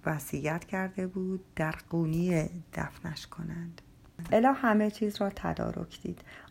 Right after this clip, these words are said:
عادتش به برنامه‌ریزی این بار به کار آمد. اینکه زن توریست تنهایی است که از کاغذبازی سر در نمی‌آورد، گاه به دردش خورد و گاه باعث درد سرش شد.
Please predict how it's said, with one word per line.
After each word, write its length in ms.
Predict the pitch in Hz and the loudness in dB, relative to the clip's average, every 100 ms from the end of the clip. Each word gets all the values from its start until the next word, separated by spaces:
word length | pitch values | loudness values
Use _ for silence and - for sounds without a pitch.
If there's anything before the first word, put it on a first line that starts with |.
| - | 6
عادتش 540 | 330 339 339 320 302 | 6 8 4 2 0
به 180 | - 185 | 0 2
برنامه‌ریزی 720 | 175 170 170 165 160 165 165 | 4 2 2 0 0 -2 2
این 300 | 185 - 165 | 0 2 0
بار 320 | 160 160 160 - | 0 0 -2 -4
به 100 | 156 | -8
کار 360 | - - 156 | -6 -6 -4
آمد. 320 | 160 165 170 185 - - - - - | -4 -6 -6 -8 -12 -20 -20 -20 -8
اینکه 500 | - 175 185 185 175 175 | 0 2 4 4 2 2
زن 240 | 190 208 | 2 2
توریست 400 | 208 196 196 - | 0 0 0 -2
تنهایی 580 | 208 196 180 180 180 170 | -4 0 0 0 0 0
است 220 | 175 - | -2 -8
که 240 | - 165 202 - - - - | -2 -2 -2 -8 -20 -8 0
از 200 | 208 - | 0 0
کاغذبازی 680 | 208 202 208 - 202 196 | 0 2 0 2 -2 0
سر 260 | 269 - 190 | -4 0 0
در 240 | 170 180 | 2 0
نمی‌آورد، 720 | 175 180 180 180 180 202 233 240 - - - - - | 0 0 0 0 0 0 0 -4 -10 -20 -20 -20 -12
گاه 360 | - 165 165 160 | 0 2 2 -2
به 120 | - 165 | -2 -2
دردش 520 | 165 165 190 214 - | 0 -2 -2 -6 -6
خورد 440 | - 202 220 - - - - | -6 -4 -4 -8 -20 -20 -2
و 120 | - 147 - | 2 2 4
گاه 300 | 147 151 - | 2 2 2
باعث 380 | 147 143 156 - | 2 2 -2 -4
درد 580 | 160 - 160 160 170 165 | -4 -4 -4 -4 -6 -8
سرش 540 | - 165 165 151 - | -8 -8 -8 -12 -12
شد. 140 | 180 | -10